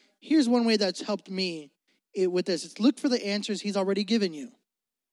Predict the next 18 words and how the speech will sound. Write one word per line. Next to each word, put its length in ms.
Focus 360
on 120
what 120
you 100
do 220
understand, 640
what 200
God 180
has 440
or 160
is 340
teaching 400
you 160
in 140
that 160
moment, 420
rather 280
than 360